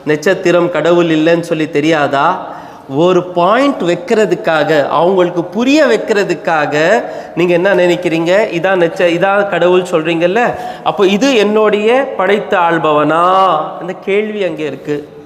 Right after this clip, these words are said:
சில பேர் வந்து தௌஹீத், தௌஹீத், தௌஹீத், தௌஹீத் சொல்றவங்க நபிமார்களை அவமானப்படுத்துறது தான் தௌஹீத் நினைச்சிட்டு இருக்காங்க.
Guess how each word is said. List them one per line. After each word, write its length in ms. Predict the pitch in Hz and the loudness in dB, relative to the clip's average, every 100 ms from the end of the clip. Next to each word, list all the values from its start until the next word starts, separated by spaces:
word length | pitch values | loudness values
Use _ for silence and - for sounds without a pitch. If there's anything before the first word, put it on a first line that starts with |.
| - - - - - | -20 -20 -20 -20 -12
சில 320 | - 220 247 | 0 2 2
பேர் 240 | 247 262 | 2 4
வந்து 500 | 247 220 226 214 220 - - - - - - | 4 2 0 0 -2 -8 -16 -18 -20 -8 0
தௌஹீத், 380 | 269 294 285 269 | 2 4 2 0
தௌஹீத், 380 | 247 202 220 180 - | 0 0 -4 -6 -2
தௌஹீத், 420 | 294 330 294 - | 0 2 -2 -2
தௌஹீத் 440 | 339 311 285 208 - | -4 0 -2 -2 -2
சொல்றவங்க 640 | 202 196 190 208 180 196 - - - - - | 0 2 2 2 2 0 -4 -12 -16 -16 -4
நபிமார்களை 840 | 156 190 269 269 254 247 240 233 | 0 2 2 4 4 2 2 2
அவமானப்படுத்துறது 1160 | 196 190 233 262 262 262 - 214 220 240 226 233 | 2 2 4 4 4 2 0 -2 0 0 0 2
தான் 200 | 269 262 | 0 0
தௌஹீத் 400 | 208 208 220 190 | 0 0 -2 -2
நினைச்சிட்டு 280 | 180 185 | -4 -6
இருக்காங்க. 460 | 156 151 147 135 135 | -8 -4 -4 -4 -8